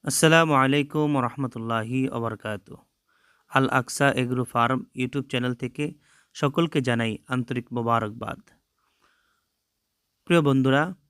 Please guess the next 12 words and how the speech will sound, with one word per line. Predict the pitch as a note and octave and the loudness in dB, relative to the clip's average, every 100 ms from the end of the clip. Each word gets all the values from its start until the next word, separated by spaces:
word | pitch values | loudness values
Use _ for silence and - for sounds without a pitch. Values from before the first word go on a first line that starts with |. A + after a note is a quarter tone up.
| _ _ _ | _ _ _
আপনারা | C#3 C#3 D3 C3+ | -4 -2 0 0
ভিডিওর | B2+ C#3 | 2 2
মধ্যে | D3+ D3 C3+ | 2 0 -2
দেখতেছেন | A#2+ - C3+ C3 A#2+ A#2+ D#3 _ _ _ _ _ | -4 -6 -8 -6 -4 -4 -6 _ _ _ _ _
যে, | B2+ B2 A#2 A#2 _ _ _ - | -4 -2 -2 -4 _ _ _ -6
যে | C3 | -2
বারোটি | A#2+ B2+ B2 C3 | 2 2 2 -2
মুরগি | B2 A#2+ B2 | -2 0 0
আমি | A#2 A#2+ A#2 - _ _ - | 0 -2 -4 -8 _ _ -12
মুরগির | A#2+ A#2+ A#2 A#2+ | -6 -6 -4 -4
ডিম | A#2+ A#2+ | -2 -2
দিয়েছিলাম, | A#2+ A#2+ A#2+ C3 B2+ C#3 | 0 -2 -2 -4 -2 -4